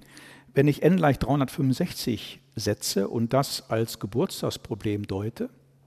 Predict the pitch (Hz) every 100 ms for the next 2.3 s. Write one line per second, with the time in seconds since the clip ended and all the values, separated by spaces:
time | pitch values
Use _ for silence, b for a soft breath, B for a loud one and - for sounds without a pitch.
0 | _ b b b b b 120 120 113 139
1 | 214 185 - 175 180 131 - 123 107 131
2 | 180 117 202